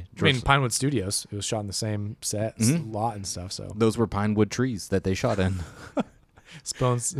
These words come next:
Speaker 1: grown specifically on the lot.
Speaker 2: Mm-hmm. Of their, of there.
Speaker 1: Yeah,
Speaker 2: Yeah.
Speaker 1: yeah, yeah. Uh, I, I think maybe it was just more intense for me because, again, like I said,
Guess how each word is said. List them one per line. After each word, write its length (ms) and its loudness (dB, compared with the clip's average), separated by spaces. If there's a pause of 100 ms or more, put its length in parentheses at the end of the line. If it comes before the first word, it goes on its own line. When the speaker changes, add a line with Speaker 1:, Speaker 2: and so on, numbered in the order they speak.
(100)
Speaker 1:
grown 220 2
specifically 640 -2
on 160 -6
the 60 -6
lot. 340 -10
Speaker 2:
Mm-hmm. 280 2 (340)
Of 200 2
their, 300 8
of 220 -2
there. 300 0
Speaker 1:
Yeah, 160 2
Speaker 2:
Yeah. 100 0
Speaker 1:
yeah, 60 0
yeah. 100 0 (380)
Uh, 460 6
I, 640 6
I 80 2
think 220 0
maybe 180 2
it 40 2
was 100 -4
just 140 -6
more 140 -2
intense 320 -4
for 80 -4
me 140 -2
because, 360 -4
again, 200 -4
like 140 -8
I 80 -8
said, 400 -4